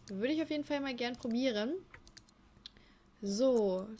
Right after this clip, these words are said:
die beiden sind am Interviewen, hoffentlich. Ja, ich denke mal. Ja, ja, genau, Susanna Tulip. Du mit deinem Möchtegern, äh, <laughs> mit deinem Möchtegern-Party,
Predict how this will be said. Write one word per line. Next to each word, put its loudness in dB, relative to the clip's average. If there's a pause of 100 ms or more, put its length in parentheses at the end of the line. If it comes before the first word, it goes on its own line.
die 0
beiden 4
sind -2
am -2
Interviewen, -2 (540)
hoffentlich. -8 (680)
Ja, -12
ich -14
denke -6
mal. -6 (1000)
Ja, 2
ja, 4
genau, -4
Susanna -2
Tulip. -6 (280)
Du 0
mit 0
deinem -2
Möchtegern, -4 (840)
äh, -4 (340)
<laughs> -2
mit -2
deinem -2 (160)
Möchtegern-Party, -4